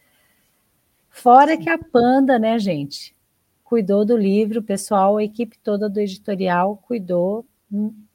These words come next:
muito bem, muito bem do livro, pra que a gente acertasse os detalhes finais, né, Marcelo?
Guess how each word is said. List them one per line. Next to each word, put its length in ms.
muito 880
bem, 640
muito 380
bem 280
do 100
livro, 360
pra 180
que 120
a 60
gente 480
acertasse 640
os 100
detalhes 600
finais, 640
né, 140
Marcelo? 680